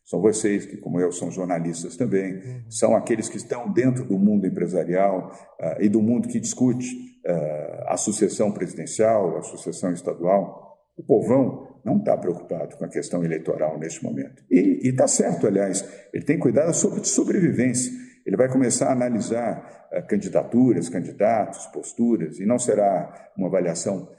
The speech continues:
Speaker 1: partidária, será uma avalia-, avaliação individual a partir de julho. E a campanha começa em agosto. Aí sim, como a gente, de novo aqui, Ítalo,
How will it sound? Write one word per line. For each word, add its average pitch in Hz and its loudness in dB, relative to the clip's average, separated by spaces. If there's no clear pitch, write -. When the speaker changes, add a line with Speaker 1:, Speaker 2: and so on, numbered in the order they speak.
Speaker 1:
partidária, 101 0
será - -4
uma 95 -4
avalia-, 82 -6
avaliação 90 -2
individual - 0
a - -10
partir 131 -2
de 151 -10
julho. 131 0
E 113 4
a 98 4
campanha 107 -2
começa 113 -2
em 123 0
agosto. 90 -4
Aí 110 2
sim, 123 -2
como - -4
a 92 0
gente, - -6
de 101 -4
novo 113 2
aqui, 113 0
Ítalo, 90 -4